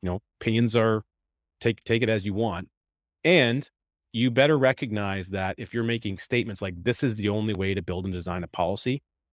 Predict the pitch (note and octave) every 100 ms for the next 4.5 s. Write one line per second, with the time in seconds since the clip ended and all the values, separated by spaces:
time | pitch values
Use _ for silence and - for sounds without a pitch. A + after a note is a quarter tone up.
0 | _ G#2 A#2 A2 A#2+ G2 F#2+ F2+ F#2 F#2+
1 | F#2+ E2+ E2+ E2 - E2+ _ - _ _
2 | _ G2+ G#2+ - B2+ C3 B2+ A2+ A2+ -
3 | G#2+ F2+ A2+ A#2 G2 G#2 G#2 F#2+ G2 _
4 | A2+ G#2 - - -